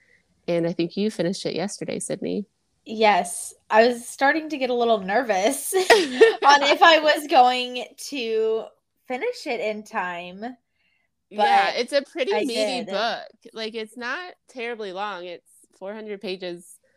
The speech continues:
Speaker 1: but it is, there's a lot to it. I feel like there's a lot of plot in the four hundred pages that she wrote.
Speaker 2: Yes, it's dense. And this, interestingly enough, is the first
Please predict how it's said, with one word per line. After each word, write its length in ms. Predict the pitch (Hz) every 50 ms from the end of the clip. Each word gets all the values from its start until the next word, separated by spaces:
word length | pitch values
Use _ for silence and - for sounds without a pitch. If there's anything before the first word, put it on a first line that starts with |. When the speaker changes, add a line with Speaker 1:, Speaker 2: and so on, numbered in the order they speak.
| _ _ _ _ -
Speaker 1:
but 600 | 202 - 214 190 175 175 175 170 165 156 - - - _ _ _ _ _ _ _ _ _ _ _ -
it 140 | 208 208 196
is, 340 | 202 208 208 208 202 190 - _
there's 200 | - 202 202 190
a 60 | 190 190
lot 340 | 185 185 185 190 196 - - - -
to 180 | - 220 196 185
it. 220 | 165 143 131 - -
I 80 | 180 185
feel 220 | - 247 214 208
like 160 | 196 190 190
there's 260 | - 190 190 185 175 175 -
a 120 | 180 170
lot 560 | 165 160 156 165 160 160 175 - - _ - -
of 160 | - 180 160 _ _ _
plot 380 | - 175 156 147 151 - - _ _ _ _ -
in 120 | 185 175
the 80 | 170 170
four 220 | - - 160 160
hundred 300 | 160 160 151 143 143 143
pages 580 | - 143 143 - - - - 71 60 - - -
that 140 | 170 - -
she 160 | - - 156
wrote. 300 | 151 - - - - - _ _ _ _ _ _ _
Speaker 2:
Yes, 280 | 233 220 - - - -
it's 240 | - 233 233 - - - -
dense. 400 | 233 202 175 - 196 - - -
And 240 | - 247 233 233 233
this, 560 | 262 262 294 330 339 - - - - - - _ _ _ _ _ _ _ _ _ _ _ _ _ _ -
interestingly 640 | 226 220 - 262 262 - - 269 254 254 247 233 196
enough, 340 | 226 208 208 214 220 220 - -
is 160 | - 214 214
the 120 | 226 220 220
first 640 | 220 - 208 208 214 220 226 - - - - -